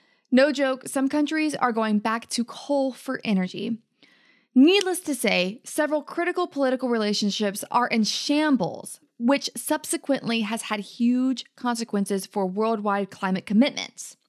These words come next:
So, what was accomplished at C O P twenty-seven? Instead of furthering progress on political agreements, this year, the parties mostly focused on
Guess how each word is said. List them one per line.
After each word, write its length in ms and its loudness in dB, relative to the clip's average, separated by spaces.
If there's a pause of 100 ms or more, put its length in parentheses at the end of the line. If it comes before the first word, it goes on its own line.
(840)
So, 800 2
what 180 0
was 100 2
accomplished 680 0
at 80 -2
C 200 -2
O 40 -2
P 120 -2
twenty-seven? 640 -6 (760)
Instead 280 2
of 120 -2
furthering 480 0
progress 420 -2
on 180 -2
political 500 -2
agreements, 640 0
this 360 -2
year, 420 -2
the 120 0
parties 600 -6
mostly 440 0
focused 420 -4
on 240 -4